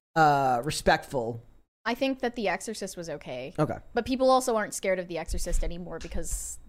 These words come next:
Speaker 2: the effects, uh, are dated.
Speaker 1: Yeah.
Speaker 2: But anyway, uh, this is about the chief exorcist of the Vatican in, um, the eighties, and he, uh, it was, like, from, like, nineteen eighty-six to twenty sixteen.
Speaker 1: Okay.
Speaker 2: His name is Gabriel Amorth,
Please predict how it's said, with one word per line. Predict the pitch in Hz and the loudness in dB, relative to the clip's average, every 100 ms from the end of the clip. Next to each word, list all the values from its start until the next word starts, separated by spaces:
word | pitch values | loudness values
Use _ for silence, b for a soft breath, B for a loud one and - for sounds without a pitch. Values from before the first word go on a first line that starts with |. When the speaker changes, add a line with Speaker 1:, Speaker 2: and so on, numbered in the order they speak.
| - | -10
Speaker 2:
the | 185 | -6
effects, | 165 147 - - - - - 185 | -4 -6 -6 -8 -6 -6 -6 -6
uh, | 175 160 131 - - - - | -4 -4 -6 -8 -14 -18 -8
are | 190 | -6
dated. | 175 160 165 180 B B | -6 -6 -6 -8 B B
Speaker 1:
Yeah. | 143 139 - _ _ - | -8 -10 -18 _ _ 4
Speaker 2:
But | 285 | 6
anyway, | 285 269 233 220 - | 8 6 4 4 -2
uh, | - - - | -8 -8 -6
this | 240 320 381 | 0 0 2
is | |
about | 349 349 | 4 4
the | 349 | 2
chief | - 302 302 | -2 -2 2
exorcist | 262 - 254 262 254 | 2 0 -2 -2 0
of | 220 | 0
the | 208 | 2
Vatican | 208 196 196 190 165 175 | 4 4 2 -6 -8 -10
in, | 190 180 180 175 - | -8 -8 -8 -12 -10
um, | 180 170 170 | -8 -6 -6
the | 202 | -4
eighties, | 190 185 180 175 | -2 -2 -2 -4
and | 185 | -6
he, | 185 180 175 170 - 190 | -6 -8 -8 -10 -12 -10
uh, | 165 143 98 - - - _ _ _ _ _ _ _ - | -8 -6 -8 -10 -16 -20 _ _ _ _ _ _ _ -10
it | 139 214 | -2 0
was, | 202 | 0
like, | 214 196 | 0 -2
from, | 214 196 | -4 -4
like, | 190 180 | -4 -4
nineteen | 190 190 208 | -4 -4 -4
eighty-six | 185 175 185 - | -4 -4 -6 -6
to | - 175 | -6 -6
twenty | - 196 175 | -6 -10 -10
sixteen. | 170 - - 139 _ _ 139 | -10 -12 -16 -18 _ _ -2
Speaker 1:
Okay. | 135 | 2
Speaker 2:
His | 233 | 4
name | 254 | 2
is | 233 | 4
Gabriel | 214 214 220 226 | 2 2 2 2
Amorth, | 214 196 165 165 - | 2 0 -2 -4 -8